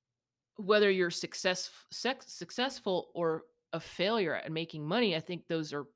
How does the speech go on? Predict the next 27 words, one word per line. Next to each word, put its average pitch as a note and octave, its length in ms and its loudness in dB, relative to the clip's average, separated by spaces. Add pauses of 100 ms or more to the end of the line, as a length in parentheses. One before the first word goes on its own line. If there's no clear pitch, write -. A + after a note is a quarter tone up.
just - 240 -12
totally D#3 280 -10 (120)
wrong D3+ 340 -4
terms D#3 360 -8
to C#3+ 80 -10
use. E3 540 -4 (960)
Um, D#3 540 0 (580)
it's - 440 -4 (400)
kind G3+ 500 -2
of G3 120 0
like E3+ 560 0 (2000)
because E3+ 220 -6
I've E3+ 160 0
talked F#3 280 -2
about D3+ 400 -2
my, D#3 260 -6
the D#3 100 -4
meaning D3 340 -4
of C#3 100 -6
success. - 540 -8
I've D3+ 140 -6
talked F#3 340 -4
about D3+ 320 0
my D#3+ 180 2
definition D3 580 -4
of C#3 100 -8
failure C3+ 560 -8